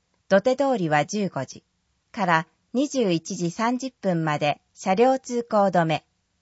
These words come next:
周辺に駐車場はありません。なお、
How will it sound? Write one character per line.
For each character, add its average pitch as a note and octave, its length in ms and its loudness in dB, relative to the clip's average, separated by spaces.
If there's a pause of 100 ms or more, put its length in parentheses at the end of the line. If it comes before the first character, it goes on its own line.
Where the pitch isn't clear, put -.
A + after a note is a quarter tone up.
(480)
周 C#4+ 240 -2
辺 D4+ 240 -2
に C#4 120 -2
駐 C4+ 220 -2
車 C4 180 -2
場 A#3+ 240 4
は G#3+ 140 8
あ G3+ 80 8
り G3+ 100 -2
ま G3+ 140 -4
せ F3+ 200 -4
ん。 E3 120 -8 (920)
な G3+ 240 0
お、 D#3 80 -6